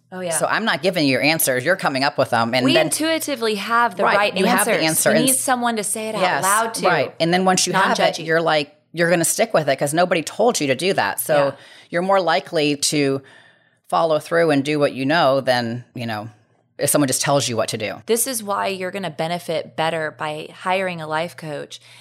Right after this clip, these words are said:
Speaker 1: than flying around to all these different seminars. And I'm not saying don't do it. I think those are
Speaker 2: Right.
Speaker 1: great too.
Speaker 2: Right.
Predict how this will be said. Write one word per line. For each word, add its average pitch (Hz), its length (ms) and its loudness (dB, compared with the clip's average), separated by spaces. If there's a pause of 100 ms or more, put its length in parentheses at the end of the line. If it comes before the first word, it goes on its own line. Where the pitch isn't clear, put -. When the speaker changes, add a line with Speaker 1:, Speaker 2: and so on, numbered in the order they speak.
(120)
Speaker 1:
than 165 260 -2
flying 180 520 -4
around 165 480 -4
to 160 240 -6
all 175 200 -2
these 180 260 -8
different 175 360 -10
seminars. 170 540 -6
And 196 80 -2
I'm 220 80 0
not 254 180 2
saying 214 260 -4
don't 180 300 -4
do 202 100 -10
it. 165 60 -2
I 160 60 -6
think 185 140 -12
those 170 140 -4
are 139 60 2
Speaker 2:
Right. 120 140 -2
Speaker 1:
great 175 300 -6
too. 226 180 -4
Speaker 2:
Right. - 180 -2